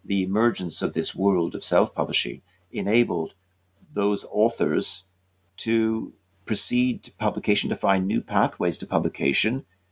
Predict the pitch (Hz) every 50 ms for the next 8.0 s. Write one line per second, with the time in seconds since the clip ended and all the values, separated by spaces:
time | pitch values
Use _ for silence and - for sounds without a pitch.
0 | _ _ _ - - 131 131 101 101 113 123 175 202 - - - - - - -
1 | - - - _ _ _ - 107 101 90 85 82 - - - _ _ - - 104
2 | 85 92 82 - - 87 82 76 78 73 - _ _ _ _ _ _ 175 127 107
3 | 98 98 98 - - 87 78 - - 62 67 71 69 - - - _ _ _ _
4 | _ _ 87 90 90 87 - - _ 87 82 85 80 76 78 76 - - - -
5 | - 90 92 87 87 90 85 78 78 87 85 80 82 76 71 71 - - - -
6 | - 65 - - 233 - 214 - - - - - _ _ _ - - 127 120 113
7 | 107 - - _ _ _ _ - - 143 - 120 147 202 196 143 104 90 76 -